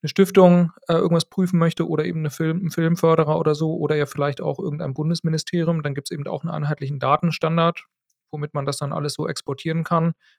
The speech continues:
Muss man nur die Belege eben entsprechend dann markieren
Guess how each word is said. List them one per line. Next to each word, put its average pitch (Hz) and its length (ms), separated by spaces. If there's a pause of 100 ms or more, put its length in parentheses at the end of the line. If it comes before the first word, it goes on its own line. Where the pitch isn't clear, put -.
Muss - 140
man 147 100
nur 143 80
die 139 260
Belege 143 380
eben 147 200
entsprechend 143 420
dann 139 80
markieren 160 600